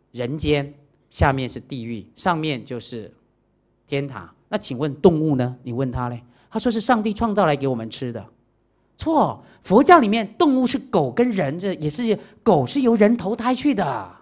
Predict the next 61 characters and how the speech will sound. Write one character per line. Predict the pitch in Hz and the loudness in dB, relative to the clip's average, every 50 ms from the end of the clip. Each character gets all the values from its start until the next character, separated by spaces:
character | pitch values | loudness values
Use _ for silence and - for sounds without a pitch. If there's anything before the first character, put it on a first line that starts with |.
| _ _ _ _ _ _ _ _ _ _ _ _ _ _ _ _ _ _ _ | _ _ _ _ _ _ _ _ _ _ _ _ _ _ _ _ _ _ _
所 | - 254 302 | 2 4 4
以 | 302 | 4
狗 | 311 - - 247 202 165 | 2 0 2 2 2 4
跟 | 151 277 285 277 277 | 4 4 4 4 6
蟑 | 330 311 320 311 | 6 6 6 6
螂、 | 277 240 | 4 4
蚂 | 247 233 220 208 233 269 | 2 2 0 2 2 0
蚁， | 254 185 | 0 0
他 | 254 - - 359 | -4 -2 0 4
们 | 359 320 | 4 4
是 | 294 320 311 | 4 4 2
有 | 269 190 143 | 0 0 -2
佛 | - - 131 147 | -2 -4 -6 -4
性 | 190 - 294 277 220 | -4 -4 -4 -4 -4
的。 | 175 143 135 101 92 92 - - _ _ _ _ _ _ _ _ _ _ _ _ | -4 -6 -6 -8 -12 -16 -20 -20 _ _ _ _ _ _ _ _ _ _ _ _
基 | - 190 220 | -8 -6 -2
督 | 196 269 | -2 0
教 | 262 294 277 247 | 4 6 6 6
就 | 233 262 247 220 | 8 6 4 4
没 | 202 202 | 6 4
有 | 214 | 4
办 | 202 214 202 | 4 4 4
法 | 190 151 | 2 0
度 | - 254 233 | 2 0 -2
狗 | - - 170 127 - - | 0 2 0 0 0 -2
吧， | 87 107 107 90 - - _ _ _ _ | -2 -4 -4 -4 -6 -12 _ _ _ _
更 | _ 254 220 | _ 4 6
没 | 190 196 | 6 6
有 | 196 | 4
办 | 202 202 | 4 4
法 | 170 156 | 4 4
度 | 147 - 220 190 | 0 0 -2 2
幽 | 170 226 247 | 4 4 4
冥 | 254 226 185 190 | 6 4 2 2
界 | 185 220 196 | 2 0 2
众 | - 185 175 156 | 2 0 -2 -2
生 | 139 147 139 143 | 0 -2 -2 -2
吧。 | 135 120 104 - _ _ _ _ _ _ _ _ _ _ _ _ - _ | -2 -6 -8 -10 _ _ _ _ _ _ _ _ _ _ _ _ -20 _
基 | - - 214 | -4 -2 0
督 | 202 247 | 0 2
教 | 233 240 233 220 | 6 8 6 8
遇 | 214 220 | 6 4
到 | 202 196 190 | 2 2 2
demon | 190 - 233 214 247 269 233 185 139 | 0 -2 -2 0 2 2 2 2 0
来 | 120 120 113 117 127 | -2 -4 -4 -4 -4
或 | 156 147 135 120 - | -4 -4 -4 -4 4
ghost | - 285 254 196 - - - 131 | 8 8 8 8 4 -2 -10 -8
来， | 117 110 107 | -6 -6 -6
就 | 117 - 127 | -6 -8 -14
是 | 135 - | -14 -14
against， | - 131 - - 254 226 190 147 - - 127 104 | -14 -16 -4 -2 0 0 0 -2 -6 -10 -12 -8
就 | 104 156 | -8 -8
希 | 151 - 165 | -6 -6 -6
望 | 160 170 160 | -6 -6 -4
他 | 151 151 | -4 -6
们 | 151 147 147 143 | -6 -6 -8 -8
走。 | - 107 95 - _ - - - - _ | -8 -10 -10 -12 _ -20 -20 -20 -20 _
佛 | _ - 170 220 | _ 0 2 4
教 | 294 294 370 370 | 8 10 10 10
认 | 330 311 277 226 | 12 10 8 8
为 | 196 185 175 175 - - | 6 4 2 2 -4 -14